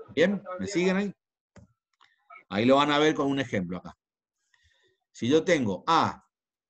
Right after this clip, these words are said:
elevado a la M sobre N y multiplico por un factor K, que puede ser cualquier número natural, tanto al numerador como al denominador, o sea, al exponente y al índice de la raíz,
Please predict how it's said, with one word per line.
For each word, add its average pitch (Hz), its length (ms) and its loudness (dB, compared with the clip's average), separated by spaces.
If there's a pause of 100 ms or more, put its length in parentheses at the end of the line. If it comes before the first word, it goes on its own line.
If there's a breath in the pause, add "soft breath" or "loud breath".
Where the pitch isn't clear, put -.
(220)
elevado 113 640 2
a 101 60 -4
la 117 160 -2
M 131 280 0
sobre 131 500 -4
N 170 320 -6 (260)
y 113 120 -2
multiplico 120 1000 -2
por 101 180 -2
un 127 120 0
factor 139 400 -2
K, 139 420 0
que 85 100 -10
puede 104 220 0
ser 113 180 -6
cualquier 110 320 -2
número 131 280 -2
natural, 127 480 -4 (1400 soft breath)
tanto 131 320 0
al 101 80 0
numerador 117 400 0
como 135 180 -2
al 131 80 0
denominador, 131 580 0
o 95 80 -2
sea, 113 320 -2
al 92 220 -8
exponente 107 540 -4
y 90 80 -4
al 101 140 -2
índice 127 380 0
de 131 80 2
la 131 100 0
raíz, 170 500 0